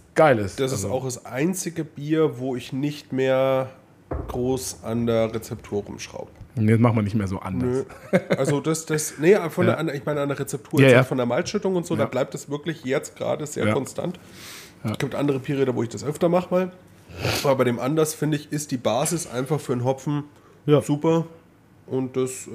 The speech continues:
Speaker 2: da
Speaker 3: Auf
Speaker 2: kann man
Speaker 3: jeden
Speaker 2: immer,
Speaker 3: Fall.
Speaker 2: also da kann man auch wirklich sagen, da kannst du die auch direkt miteinander vergleichen und kannst wirklich, kann, können wir jedem sagen, ey,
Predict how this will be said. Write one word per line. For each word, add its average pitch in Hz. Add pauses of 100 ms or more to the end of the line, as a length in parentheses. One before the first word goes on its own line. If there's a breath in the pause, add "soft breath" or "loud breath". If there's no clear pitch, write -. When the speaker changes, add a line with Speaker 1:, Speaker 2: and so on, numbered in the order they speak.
(380)
Speaker 2:
da 135
Speaker 3:
Auf 123
Speaker 2:
kann 135
man 127
Speaker 3:
jeden 117
Speaker 2:
immer, 127
Speaker 3:
Fall. 123 (240 loud breath)
Speaker 2:
also 135
da -
kann 156
man 190
auch 147
wirklich 165
sagen, 143
da 139
kannst 151
du 147
die 127
auch 120
direkt 123
miteinander 113
vergleichen 127 (440 loud breath)
und 120
kannst 123
wirklich, 147
kann, 131
können 147
wir 165
jedem 143
sagen, 127
ey, 127